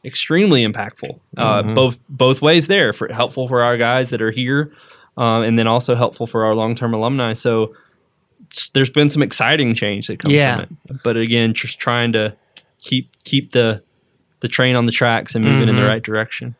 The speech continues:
Speaker 2: Uh, what's, this is my last question. What's one thing you'd pass on to people, um, that are listening?
Speaker 1: For me, it's, I don't question whether or not I can do it alone. I know that I can't do it alone.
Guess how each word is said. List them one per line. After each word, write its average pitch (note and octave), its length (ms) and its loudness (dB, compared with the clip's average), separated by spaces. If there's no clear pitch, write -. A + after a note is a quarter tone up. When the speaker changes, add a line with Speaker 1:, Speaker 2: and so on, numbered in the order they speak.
Speaker 2:
Uh, A#2+ 240 0
what's, C3+ 640 -4
this C#3 160 -6
is C3 40 -10
my C3 120 -2
last B2 300 -2
question. A2 500 -4
What's C3 260 -4
one B2+ 340 -2
thing B2 380 -2
you'd A2 180 -10
pass A2 320 -6
on A2 300 -4
to G2+ 80 -12
people, A2 540 -8
um, G#2 520 -10
that A2 100 -4
are G#2+ 80 -4
listening? G#2+ 640 -10
Speaker 1:
For - 240 -2
me, C3 320 4
it's, A#2+ 320 -2
I A2 120 0
don't B2+ 220 0
question A2 680 -4
whether A2+ 360 -2
or G#2 60 0
not G#2+ 260 -2
I G2+ 100 -2
can G#2+ 340 -4
do A#2 100 0
it A#2 80 -2
alone. A#2+ 240 2
I A2+ 120 2
know G#2+ 260 2
that F#2 100 -4
I F#2+ 60 -4
can't F#2 260 -10
do F2+ 140 -10
it F2 60 -10
alone. F#2 380 -14